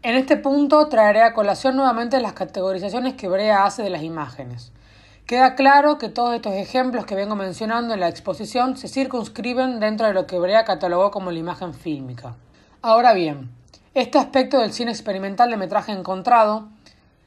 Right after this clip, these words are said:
el de la manipulación artesanal del celuloide, me obliga a establecer una relación entre lo matérico y lo fílmico de la imagen.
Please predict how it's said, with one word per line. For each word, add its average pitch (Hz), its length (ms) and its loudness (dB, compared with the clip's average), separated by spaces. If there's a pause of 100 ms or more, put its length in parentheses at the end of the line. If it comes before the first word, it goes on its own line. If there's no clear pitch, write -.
(120)
el 196 120 -8
de 202 60 -4
la 196 80 0
manipulación 196 840 -2
artesanal 214 560 -2
del 208 140 -2
celuloide, 208 680 0
me 214 180 -4
obliga 262 400 4
a 220 60 4
establecer 202 640 -2
una 226 240 -4
relación 214 560 -4
entre 180 240 -8
lo 180 80 -2
matérico 220 480 -4
y - 20 -6
lo 175 100 -4
fílmico 214 480 -4
de 175 80 2
la 160 80 -2
imagen. 135 480 -8